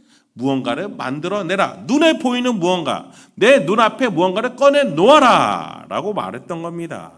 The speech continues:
게다가 아론은 "애굽에서 인도해낸 너희의 신이다"라는 이름까지, 해석까지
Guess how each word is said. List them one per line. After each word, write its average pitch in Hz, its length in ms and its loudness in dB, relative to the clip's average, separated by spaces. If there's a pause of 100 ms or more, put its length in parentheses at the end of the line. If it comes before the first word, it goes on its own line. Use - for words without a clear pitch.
(1800)
게다가 190 680 2 (680)
아론은 117 920 -4 (600)
"애굽에서 175 520 -4
인도해낸 135 840 -2
너희의 175 340 -4
신이다"라는 147 1500 -8 (240)
이름까지, 139 640 -12 (140)
해석까지 240 640 -10